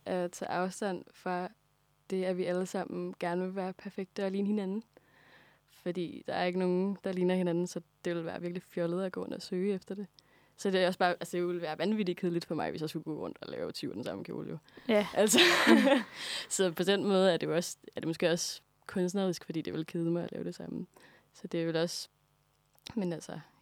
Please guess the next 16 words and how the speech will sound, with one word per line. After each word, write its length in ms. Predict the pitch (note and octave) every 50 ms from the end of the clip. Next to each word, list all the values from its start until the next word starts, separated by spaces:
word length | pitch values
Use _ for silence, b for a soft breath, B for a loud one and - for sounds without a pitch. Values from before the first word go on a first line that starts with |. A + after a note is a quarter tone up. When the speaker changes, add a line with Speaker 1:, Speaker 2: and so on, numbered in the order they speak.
| _ -
Speaker 1:
ja. 100 | - F3+ D#3+ - _ _ _ _ _ _ -
Speaker 2:
Det 120 | A#3 G#3+
lyder 220 | A3+ A#3+ A#3 A3 G#3+
også 180 | G#3+ - A3
meget 240 | G#3+ G3+ G#3 G#3 G3+
som 180 | - G#3+ G#3+ G#3+
om, 140 | G3+ G3+
at 160 | F3+ F3 - -
du 100 | G3 G3+
har, 360 | G3+ G3+ G3 F#3+ F#3+ - - A#3+
øh, 80 | A#3 B3 B3+ C4 _ _ -
altså, 200 | - G#3+ - -
du 80 | G3+ G#3
er 40 | G3
meget 240 | G3 F#3+ F#3+ F#3
bæredygtig 840 | - - G#3 G#3+ A3+ C4 C#4+ C4+ - B3 G#3+ - _ - - -